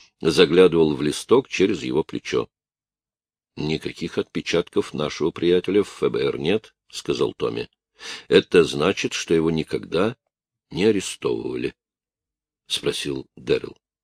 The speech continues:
«А также не призывали в армию и не делали чего-нибудь ещё, из-за чего у него могли взять отпечатки пальцев», — ответил Томми. «Значит, снова по нулям, как с его данными о кредитных операциях?»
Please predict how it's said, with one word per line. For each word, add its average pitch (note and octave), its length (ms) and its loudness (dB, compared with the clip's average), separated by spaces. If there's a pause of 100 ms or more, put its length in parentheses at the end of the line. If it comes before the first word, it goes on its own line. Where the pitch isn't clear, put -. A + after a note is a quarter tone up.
(420)
«А E2 140 2
также D3+ 480 6
не C#3 200 8
призывали A#2 600 6
в E2+ 120 4
армию D3+ 540 6
и A2 160 2
не G2+ 140 4
делали A#2+ 420 6
чего-нибудь G2 640 2
ещё, D3 420 4
из-за F#2+ 300 6
чего G2 260 6
у F#2+ 60 4
него F2 160 4
могли D#2 340 0
взять E2+ 360 2
отпечатки - 680 -2
пальцев», — - 640 -12 (300)
ответил C#2+ 540 -6
Томми. - 340 -18 (960)
«Значит, D#2+ 520 -2
снова G2+ 460 4
по - 140 -4
нулям, G2 480 4 (380)
как - 260 2
с - 140 -4
его F2 240 6
данными A2+ 720 2
о F#2 100 -2
кредитных F2 640 -4
операциях?» - 640 0